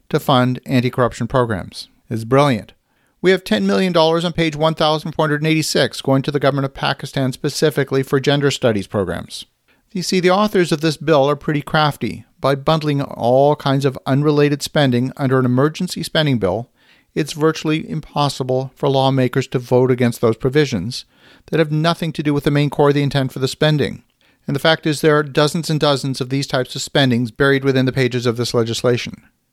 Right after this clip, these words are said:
And it's taken nine months of legislative gridlock. And here we are again on Christmas Day, still with legislative gridlock and a complete impasse on moving legislation forward.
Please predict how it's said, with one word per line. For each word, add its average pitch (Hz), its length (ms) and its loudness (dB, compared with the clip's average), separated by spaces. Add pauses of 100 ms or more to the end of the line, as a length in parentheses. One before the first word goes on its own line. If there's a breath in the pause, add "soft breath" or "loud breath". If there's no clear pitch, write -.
(140)
And 131 100 -4
it's 131 200 -6
taken 135 360 0
nine 143 280 2
months 123 240 0
of 131 100 -2
legislative 120 580 0
gridlock. 117 520 0
And 117 200 -4
here 127 220 0
we 139 160 2
are 135 100 6
again 117 460 2 (480 soft breath)
on 113 160 -2
Christmas 139 400 -2
Day, 117 360 2
still 131 460 2
with 127 160 -4
legislative 120 520 2
gridlock 110 480 2 (240)
and 127 100 -2
a - 20 -6
complete 156 320 2
impasse 139 440 2
on 135 60 -4
moving 127 260 2
legislation 117 560 0
forward. 104 420 0